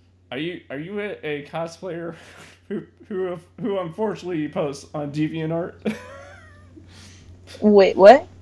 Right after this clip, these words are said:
Speaker 1: Do you po-, do you post your cosplays on the DeviantArt?
Speaker 2: Nope.
Speaker 1: <laughs> I'm a
Speaker 2: I didn't know people did that.
Speaker 1: No, there's people who do that, but, like, that's not my thing. It's not my thing personally, but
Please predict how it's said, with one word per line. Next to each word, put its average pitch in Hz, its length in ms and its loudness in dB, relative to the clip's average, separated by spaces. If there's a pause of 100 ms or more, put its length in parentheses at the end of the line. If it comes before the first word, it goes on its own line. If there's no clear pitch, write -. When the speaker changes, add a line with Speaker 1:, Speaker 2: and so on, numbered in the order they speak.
(280)
Speaker 1:
Do 160 120 0
you 147 100 2
po-, 151 300 2
do 139 100 -2
you 143 80 2
post 147 260 0
your 143 80 -4
cosplays 143 540 2
on 135 100 4
the 135 80 2
DeviantArt? 135 720 2 (1000)
Speaker 2:
Nope. 180 280 8 (800)
Speaker 1:
<laughs> - 720 -10
I'm 170 200 10
a - 20 12
Speaker 2:
I 214 60 12
didn't 311 180 12
know 220 160 12
people 208 280 10
did 226 200 6
that. - 260 8 (440)
Speaker 1:
No, 143 160 6
there's 175 180 4
people 202 240 4
who 160 120 4
do 147 220 0
that, 156 380 2
but, 127 220 -2
like, 127 300 -4
that's 123 260 -8
not 120 200 -10
my 117 220 -8
thing. 127 420 -6 (220)
It's - 120 -14
not 165 200 -2
my 135 180 -4
thing 143 260 -8
personally, 139 540 -6
but 120 320 -8